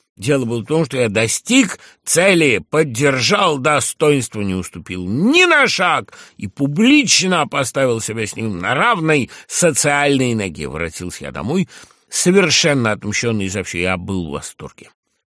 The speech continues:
Я торжествовал и пел итальянские арии.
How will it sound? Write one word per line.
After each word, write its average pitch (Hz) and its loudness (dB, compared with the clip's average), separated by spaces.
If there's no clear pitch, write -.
Я 127 -2
торжествовал 104 -4
и 98 -2
пел 135 0
итальянские 131 0
арии. 127 0